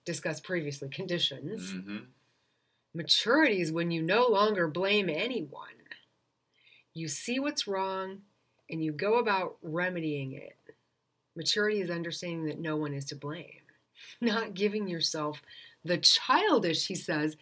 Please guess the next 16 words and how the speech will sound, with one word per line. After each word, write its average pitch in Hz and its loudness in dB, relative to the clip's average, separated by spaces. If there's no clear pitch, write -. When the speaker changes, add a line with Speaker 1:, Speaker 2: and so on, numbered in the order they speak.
Speaker 1:
emotional 233 4
outlet 165 4
of 175 -4
blaming 180 -2
others 165 -4
or 147 -4
yourself, 147 -2
but 170 -6
rather 202 2
seeing 220 2
what 190 -2
went 185 -4
wrong 190 -4
and 220 -6
setting 240 -4
about 165 -6